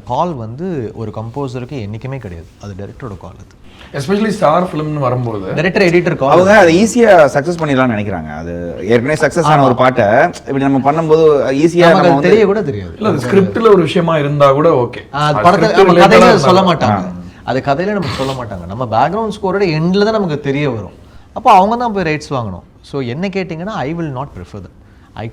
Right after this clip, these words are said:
Speaker 1: c-, I believe in creating stuff. Why will I, why should we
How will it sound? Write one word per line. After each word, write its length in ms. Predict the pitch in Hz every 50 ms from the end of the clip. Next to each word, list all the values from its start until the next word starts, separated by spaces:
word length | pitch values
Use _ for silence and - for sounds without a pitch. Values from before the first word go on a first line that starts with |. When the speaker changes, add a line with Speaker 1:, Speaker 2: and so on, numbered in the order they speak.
| -
Speaker 1:
c-, 140 | - 120 107
I 180 | 104 104 110 107 107
believe 300 | 113 110 123 143 170 165
in 140 | 156 127 110 -
creating 440 | 107 104 110 120 131 131 143 127 117 101 90 - -
stuff. 160 | 82 82 - - _ 107 101
Why 100 | 95 110 143
will 160 | 165 190 190 180
I, 140 | 165 143
why 460 | 127 113 107 107 104 104 120 139 156 156 -
should 140 | 208 196 175
we 100 | 170